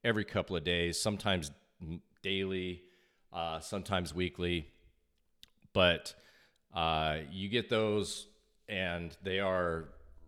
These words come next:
not just, they're not, uh, timely. Uh, it, it, they're not so focused on, on timing. They're more of a,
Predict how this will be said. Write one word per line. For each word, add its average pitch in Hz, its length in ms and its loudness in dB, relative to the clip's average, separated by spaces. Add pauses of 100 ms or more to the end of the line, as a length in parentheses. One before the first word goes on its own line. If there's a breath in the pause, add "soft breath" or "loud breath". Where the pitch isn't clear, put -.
(220)
not 110 220 2
just, 104 280 0
they're 107 120 2
not, 120 400 2
uh, 80 460 -2 (120)
timely. 107 640 -2 (180)
Uh, 110 60 -12
it, 101 100 -12 (240)
it, 110 180 -14 (200)
they're 98 140 2
not 117 180 4
so 123 260 8
focused 101 420 4
on, 80 200 -2 (160)
on 78 400 -2 (600 soft breath)
timing. 104 680 2
They're 95 240 2
more 95 360 2
of 85 140 0
a, 80 320 0